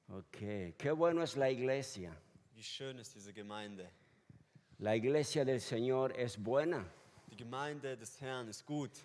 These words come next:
Speaker 1: Es bueno pertenecer al cuerpo de Cristo.
Speaker 2: Es ist schön, es ist gut, dass wir zum Leib Christi angehören.
Speaker 1: Dios le bendiga en esta mañana.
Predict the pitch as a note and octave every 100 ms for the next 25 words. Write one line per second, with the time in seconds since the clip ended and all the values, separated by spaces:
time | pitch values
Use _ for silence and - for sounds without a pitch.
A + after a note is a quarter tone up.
0 | - - A#2+ A2+ F3 F#3+ - E3 D3 D3
1 | C#3+ - D#3+ F3 F3 D#3+ C3 C3+ D#3 D3
2 | D3+ C#3+ C#3 D3 D#3+ D#3 - B2+ F2 D2
3 | A#2 - - - E3 F3 D3 A#2 - A#2
4 | - E3+ F3 E3+ A#2+ - B2 - B2 C#3
5 | D3 - D#3+ - C#3+ C3+ D3 D#3 C3 A#2+
6 | G#2+ B2 D3 C3 C#3+ C3+ C3+ B2+ D3+ D3+
7 | C3+ C3 A#2+ C3+ B2+ B2+ C3 C3 A#2 G#2